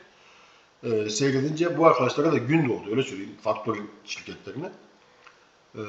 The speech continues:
tam bunların havası ve bu karlılık devam eder diye düşünüyorum. Sevgili arkadaşlar, bu videoyu, e, şeye özel, katıla özel, e,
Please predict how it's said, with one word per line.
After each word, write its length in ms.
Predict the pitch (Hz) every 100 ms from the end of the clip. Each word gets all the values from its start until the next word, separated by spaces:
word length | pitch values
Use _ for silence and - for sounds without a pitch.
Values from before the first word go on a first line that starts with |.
| 104 -
tam 240 | - 254 226
bunların 280 | 226 240 202
havası 420 | 127 120 208 214 - _ - - - _
ve 120 | 156
bu 100 | 185
karlılık 460 | 165 151 160 185 - - _ _ _ _ _ -
devam 420 | 120 131 113 135
eder 260 | 156 135
diye 260 | 113 147 -
düşünüyorum. 520 | - 123 120 - - - - _ _ - - - - _ _ _ _ _ _ _ _ _ -
Sevgili 320 | 180 196 247
arkadaşlar, 420 | 226 202 214 185
bu 120 | 240
videoyu, 600 | 233 214 226 226 220 214 214 214 - _ _ _ _ _ _ _ _
e, 720 | 135 147 143 143 139 135 131 131
şeye 320 | - 185 -
özel, 420 | 185 180 202 -
katıla 300 | 175 175 214
özel, 580 | 180 202 190 160 131 127
e, 200 | 110